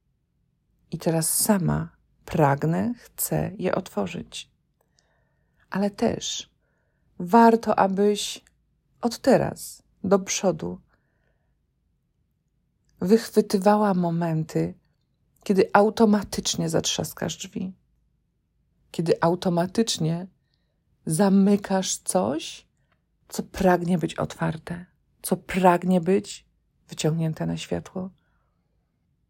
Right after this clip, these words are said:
Bardzo możliwe, że pierwszym i drugim razem nie uda ci się jeszcze tego wychwycić. Bardzo możliwe, że ktoś zwróci ci na to uwagę.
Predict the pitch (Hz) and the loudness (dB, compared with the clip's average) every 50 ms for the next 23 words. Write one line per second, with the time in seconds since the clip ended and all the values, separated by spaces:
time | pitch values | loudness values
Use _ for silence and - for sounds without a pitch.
0 | _ _ _ _ _ _ _ _ - 370 415 415 - 330 240 214 190 - 160 147 | _ _ _ _ _ _ _ _ 2 2 4 6 6 6 6 4 2 2 -2 -6
1 | 147 143 156 160 170 185 196 - _ _ _ _ _ _ _ _ _ _ _ _ | -4 -2 -2 -2 -2 -4 -8 -14 _ _ _ _ _ _ _ _ _ _ _ _
2 | _ - 165 165 160 156 151 170 151 147 147 147 151 - - - 220 277 359 - | _ -6 -6 -4 -4 -2 -2 -2 -2 -2 -2 -4 -6 -6 0 2 2 2 2 0
3 | - - - 285 254 233 - - 156 - 170 170 170 175 190 180 170 170 170 165 | -4 -4 -2 -2 -2 -2 -2 -4 -2 0 0 0 0 0 0 2 2 2 2 0
4 | 165 170 170 170 170 180 196 214 - _ - 202 202 196 165 151 - - - - | 0 -2 -4 -2 0 0 0 0 0 _ -2 0 0 0 0 -2 -2 -6 -10 -10
5 | - 156 151 151 151 - - - - 151 - 160 165 175 180 - - - 185 180 | -8 -6 -6 -6 -6 -6 -8 -6 -6 -4 -2 -2 -4 -4 -6 -12 -8 -10 -10 -10
6 | - - 226 226 - - - _ - _ _ - - - - - - 320 330 370 | -8 -12 -12 -12 -12 -16 -20 _ -20 _ _ -20 -20 -20 -8 -2 0 0 2 2
7 | 370 330 302 269 226 240 240 247 233 254 247 233 226 220 226 220 220 220 220 220 | 2 2 2 2 2 0 -2 0 2 2 2 2 2 2 4 4 4 4 2 0
8 | - - _ _ _ - - - - - 151 170 190 185 185 185 180 180 175 170 | -4 -18 _ _ _ -16 -16 -8 0 2 2 2 2 0 -4 -8 -6 -6 -6 -6
9 | - 160 156 - - 165 160 - - - - 165 160 - - - - - - 185 | -6 -8 -8 -6 -4 -4 -4 -4 -4 -6 -6 -6 -4 -6 -6 -6 -8 -10 -10 -12